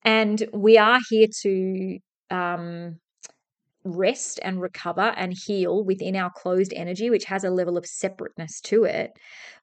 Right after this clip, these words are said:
But we're not here to do life completely alone. We're not here to bring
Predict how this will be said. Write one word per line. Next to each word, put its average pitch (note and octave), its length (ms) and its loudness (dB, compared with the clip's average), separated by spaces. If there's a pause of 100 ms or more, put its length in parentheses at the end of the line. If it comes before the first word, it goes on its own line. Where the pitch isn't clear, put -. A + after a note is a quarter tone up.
But G#3+ 420 8 (720)
we're G3 500 2
not E4+ 260 0
here C#4+ 280 -2
to A#3 160 -2
do G#3+ 300 0
life G3+ 420 0
completely F#3 480 -2
alone. F3+ 400 -2
We're F3 100 -2
not C4+ 260 -2
here A3 240 -2 (100)
to G3+ 160 2 (100)
bring G3+ 360 -2